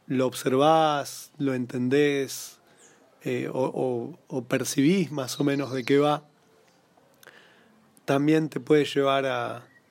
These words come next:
a pensar en, en qué mágico esto de que algo que antes era basura, que era algo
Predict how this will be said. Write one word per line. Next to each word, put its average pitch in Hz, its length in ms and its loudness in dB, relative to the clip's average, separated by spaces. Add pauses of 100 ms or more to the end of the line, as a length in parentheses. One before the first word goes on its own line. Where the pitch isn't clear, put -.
(360)
a 127 180 -2
pensar 139 480 2
en, 127 540 -6 (920)
en 143 200 -2 (220)
qué 170 120 4
mágico 160 500 2
esto 139 320 0
de 131 320 -4 (800)
que 139 140 4
algo 143 240 4
que 135 100 0
antes 139 340 -2
era 147 160 4
basura, 165 640 2 (1500)
que 135 340 2
era 123 600 -4
algo 131 580 0